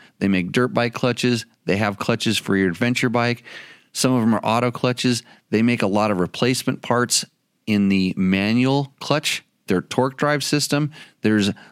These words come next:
little parts like slave units. There's protection parts. There's the left-hand rear brake, all kinds of stuff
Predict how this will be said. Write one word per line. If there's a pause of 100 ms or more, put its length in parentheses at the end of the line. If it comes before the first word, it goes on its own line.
little
parts
like
slave
units.
There's
protection
parts. (340)
There's
the
left-hand
rear
brake,
all
kinds
of
stuff